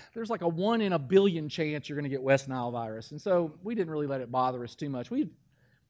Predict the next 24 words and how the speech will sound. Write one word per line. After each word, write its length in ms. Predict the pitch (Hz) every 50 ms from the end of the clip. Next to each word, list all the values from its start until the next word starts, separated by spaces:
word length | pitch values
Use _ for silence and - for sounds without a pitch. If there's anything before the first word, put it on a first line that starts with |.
| _ _ _ -
maybe 200 | 160 170 165 151
put 200 | - - 170 156
on 160 | 151 151 143
some 260 | - - 131 127 117
deet 320 | 117 139 143 143 131 123
or 120 | 135 127 123
something, 360 | - 147 135 131 - 131 123
but 140 | 135 170 233
we 100 | 349 330
didn't 160 | 247 143 127
care 220 | 120 135 123 127
that 120 | 123 117 117
much 140 | 117 117 -
about 240 | 113 120 120 107
it. 80 | 98 - _ _ _ _ _ _ _ _ _ _ _ _ _ _ _ _ _ _ _ _ _
However, 420 | - 240 302 359 302 147 131 - - _ _ _ _ _ _ _ _ _ _ _ _ _ _ _ _ _ _
a 60 | - 147
few 160 | - 294 320
years 180 | 277 233 165
ago, 320 | 180 175 165 156 156 160 165
I 140 | 156 160 165
traveled 440 | - - 202 175 175 170 165 -
to 140 | - - 156
Tanzania 800 | 139 - 175 160 160 156 131 139 151 170 160 131 104 101 -